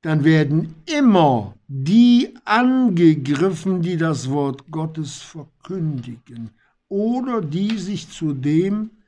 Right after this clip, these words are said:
halten, die das Wort Gottes verkündigen. Das ist also überhaupt kein Problem. Das, das ist so. Der Ungeistliche, der verfolgt immer den Geistlichen. Das,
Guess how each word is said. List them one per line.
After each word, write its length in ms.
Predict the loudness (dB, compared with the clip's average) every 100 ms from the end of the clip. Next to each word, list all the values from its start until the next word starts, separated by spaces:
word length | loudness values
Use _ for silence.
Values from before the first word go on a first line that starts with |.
| _ _
halten, 680 | -14 -6 -4 -4 -8 -8
die 140 | -6 -6
das 320 | -6 -8 -8
Wort 320 | -6 -6 -8
Gottes 360 | -10 -10 -12 -16
verkündigen. 760 | -18 -16 -12 -12 -14 -20 -20 _ _ _ _ _ _ _ _ _ _ _ _ _ _ _ _ _ _
Das 200 | -10 -4
ist 200 | -4 -4
also 400 | -4 0 0 -2 -4
überhaupt 500 | -4 -2 -2 -4 -6
kein 220 | -8 -8
Problem. 600 | -8 -6 -4 -2 -2 -4
Das, 260 | -6 -10 -14 _ _ _ _ _ _ _ _
das 300 | -8 -8 -6
ist 320 | -6 -6 -4
so. 200 | -2 0
Der 360 | 0 -2 -2 -2
Ungeistliche, 1300 | 0 2 0 -2 -2 -2 -2 -8 -10 -8 -6 -6 -4
der 140 | -6
verfolgt 560 | -6 -10 -6 -4 -4 -6
immer 240 | -8 -6
den 220 | -4 -4
Geistlichen. 680 | -4 -6 -6 -12 -16 -16 -14
Das, 300 | -12 -14 -18